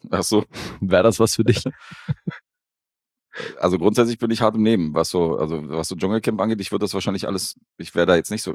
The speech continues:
Speaker 1: angeekelt oder so, aber ich würd sagen, ja, komm.
Speaker 2: Wie? Du würdest da alles essen, was dir da vorgelegt wird?
Speaker 1: Naja, da sind doch teilweise so Büffelhoden und so dabei, aber
Speaker 2: Alter,
Speaker 1: hier so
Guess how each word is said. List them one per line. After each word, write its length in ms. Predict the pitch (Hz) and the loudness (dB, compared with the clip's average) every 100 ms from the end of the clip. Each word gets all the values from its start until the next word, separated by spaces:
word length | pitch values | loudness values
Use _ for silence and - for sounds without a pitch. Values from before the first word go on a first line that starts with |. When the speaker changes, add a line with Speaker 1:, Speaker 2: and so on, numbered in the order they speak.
| - | -4
Speaker 1:
angeekelt 460 | 90 92 71 78 | 0 0 0 -6
oder 140 | 67 71 | -6 -6
so, 100 | 69 | -6
aber 120 | 71 | -8
ich 60 | 73 | -10
würd 100 | - | -10
sagen, 140 | 78 | -6
ja, 120 | 78 | -6
komm. 220 | - 101 - | -4 -6 -4
Speaker 2:
Wie? 320 | 101 117 98 87 | 4 6 6 4
Du 160 | 101 | 4
würdest 240 | 123 143 147 | 6 6 4
da 140 | 127 | 2
alles 380 | - 135 151 - - | 4 6 6 4 0
essen, 300 | 147 151 131 | 2 2 2
was 160 | - | 2
dir 100 | 131 | 4
da 80 | 107 | 4
vorgelegt 640 | - 104 160 160 180 - | 2 0 0 0 -4 -4
wird? 140 | 208 240 | -6 -4
Speaker 1:
Naja, 200 | - 90 | 0 2
da 80 | 95 | 2
sind 100 | 107 | 0
doch 100 | - | 0
teilweise 260 | 101 107 | 0 0
so 80 | 90 | 0
Büffelhoden 880 | 73 120 127 87 85 78 - 90 85 | -2 2 2 2 0 0 0 2 2
und 140 | 73 | -2
so 60 | 80 | -4
dabei, 300 | 73 71 62 | -2 0 0
aber 100 | 69 | 2
Speaker 2:
Alter, 80 | 110 | 4
Speaker 1:
hier 100 | |
so 120 | 110 | 4